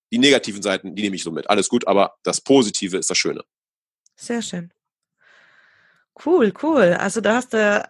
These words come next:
Speaker 2: richtig tolle Erfahrungen. Auch du strahlst, äh, jetzt.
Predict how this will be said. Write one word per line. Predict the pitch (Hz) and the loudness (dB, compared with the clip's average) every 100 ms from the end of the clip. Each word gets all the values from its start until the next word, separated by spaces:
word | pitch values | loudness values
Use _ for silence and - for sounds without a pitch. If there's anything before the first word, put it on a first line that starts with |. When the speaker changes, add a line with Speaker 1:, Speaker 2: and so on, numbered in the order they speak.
| - | -8
Speaker 2:
richtig | 202 285 269 | -6 -6 -4
tolle | - 269 247 | 0 2 2
Erfahrungen. | 220 - 302 233 170 | 0 0 0 0 -2
Auch | 180 | -4
du | 214 | -4
strahlst, | 208 - 196 233 196 190 - - | -6 -2 2 4 4 0 -8 -4
äh, | 190 180 180 - | 0 2 2 0
jetzt. | 196 220 | -4 -6